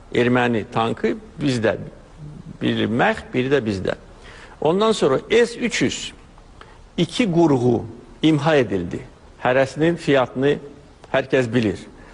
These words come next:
Ondan sonra hava hücumuna savunma sistemləri, osa,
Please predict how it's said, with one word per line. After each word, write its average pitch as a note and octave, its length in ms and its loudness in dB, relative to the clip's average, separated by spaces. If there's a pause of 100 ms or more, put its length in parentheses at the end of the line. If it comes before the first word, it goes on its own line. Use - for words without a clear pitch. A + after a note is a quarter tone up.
(440)
Ondan G3 320 2
sonra E3+ 460 4
hava D3+ 460 0
hücumuna F3 560 2 (300)
savunma E3 580 0
sistemləri, C#3+ 720 0 (120)
osa, C#3 320 0